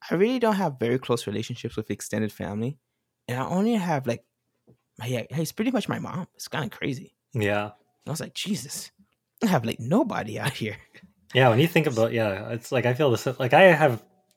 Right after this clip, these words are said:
Speaker 2: I wouldn't say I have a big family, but I feel like I have, like, pretty good relationships with, like, semi-extended family, but even that's, like, it's not that many people, and a lot of them are, like, in their seventies to nineties, so I'm
Speaker 1: Yeah,
Speaker 2: like
Speaker 1: so they'll be gone sooner than,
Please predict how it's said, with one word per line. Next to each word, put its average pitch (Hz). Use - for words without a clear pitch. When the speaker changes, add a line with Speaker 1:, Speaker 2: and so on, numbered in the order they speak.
Speaker 2:
I 131
wouldn't 139
say 147
I -
have 123
a 104
big 113
family, 92
but 95
I 95
feel 110
like 98
I 104
have, 98
like, 98
pretty 175
good 151
relationships 123
with, 107
like, 98
semi-extended 120
family, 135
but 110
even 123
that's, 110
like, 95
it's -
not 135
that 113
many 107
people, 104
and 104
a 98
lot 113
of 107
them 104
are, 95
like, 98
in 113
their 113
seventies 120
to -
nineties, 107
so 131
I'm 123
Speaker 1:
Yeah, 120
Speaker 2:
like 135
Speaker 1:
so 127
they'll 139
be 165
gone 127
sooner 127
than, 110